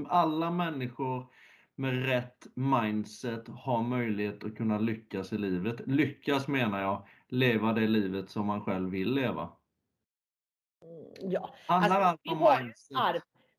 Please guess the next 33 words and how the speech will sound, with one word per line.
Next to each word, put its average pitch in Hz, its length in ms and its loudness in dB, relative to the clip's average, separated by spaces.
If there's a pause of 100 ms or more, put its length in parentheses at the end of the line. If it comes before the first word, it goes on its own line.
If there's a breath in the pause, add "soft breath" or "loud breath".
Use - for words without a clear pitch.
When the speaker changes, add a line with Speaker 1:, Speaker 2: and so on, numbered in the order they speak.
(100)
Speaker 2:
Det 285 200 2
kommer 254 340 -2
vi, 220 80 -8
alltså, 247 260 -6
när 285 300 0
en 277 160 -2
tittar 277 320 -8
på 208 120 -8
kroppen 196 460 -6
så - 100 -4
är 202 140 2
det 185 60 -2
ju 185 100 0
det 190 120 0
mest 196 440 -4
komplexa. 180 640 -6
Och 226 100 2
går 247 160 6
vi 247 100 -4
sen 202 240 -4
till 202 200 -4
hjärnan 220 500 2
så 233 100 -4
är 247 60 2
ju 240 80 2
det 214 400 2
överkomplext. 170 840 -2 (600)
Och 240 180 2
vi 269 60 0
Speaker 1:
Mm. 277 120 -2
Speaker 2:
tror 208 520 0
oss 180 220 0
förstå. 247 680 -6